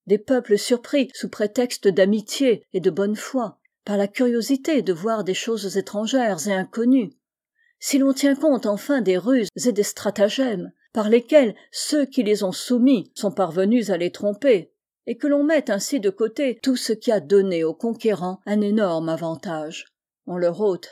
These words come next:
du même coup ce qui leur a permis de remporter tant de victoires. Vingt-huit. Quand je considère l'ardeur indomptable avec laquelle tant de milliers d'hommes,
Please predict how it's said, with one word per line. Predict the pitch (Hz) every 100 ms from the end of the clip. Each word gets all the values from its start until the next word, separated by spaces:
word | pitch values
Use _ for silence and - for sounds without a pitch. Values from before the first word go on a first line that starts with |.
| -
du | 185
même | 220 185 185
coup | - 202 202 _
ce | -
qui | 208 -
leur | 220 202
a | 196
permis | - 185 175 190 160 - _ -
de | 175
remporter | 180 175 175 - - 170 151
tant | 180 165
de | 175
victoires. | 147 - - 160 160 - _ _ _ _ _ _ _ _ _ _ _ _
Vingt-huit. | 165 196 - - - - - _ _ _ _
Quand | - 240
je | 240
considère | 240 269 262 - 208 175 156 139 - _
l'ardeur | 190 214 214 240 247 196
indomptable | 220 190 185 - 156 - - - _ -
avec | 185 233
laquelle | 233 240 - 285 226 -
tant | 247 240
de | 196
milliers | 185 220 185 180
d'hommes, | 139 180 160 160